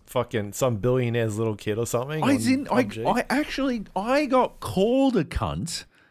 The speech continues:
Speaker 2: in the last game I played. Like,
Speaker 1: Yeah.
Speaker 2: I got called a cunt. I didn't even reply. But I got called a cunt in the last game I played.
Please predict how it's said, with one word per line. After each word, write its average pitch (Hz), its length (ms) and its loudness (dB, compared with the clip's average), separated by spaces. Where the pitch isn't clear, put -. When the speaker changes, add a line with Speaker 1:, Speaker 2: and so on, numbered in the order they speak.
Speaker 2:
in 233 560 2
the 208 140 4
last 214 480 0
game 208 320 0
I 196 140 4
played. 294 600 0
Like, 269 200 2
Speaker 1:
Yeah. 233 180 0
Speaker 2:
I 330 200 2
got 269 280 2
called 226 320 2
a 190 60 2
cunt. - 420 -4
I 294 180 6
didn't 339 260 0
even 262 260 -4
reply. 311 760 -2
But 247 80 4
I 294 220 2
got 262 180 2
called 240 300 -2
a 208 80 -2
cunt 330 260 0
in 180 80 -4
the 202 100 2
last 208 280 0
game 208 200 0
I 160 100 4
played. 113 520 0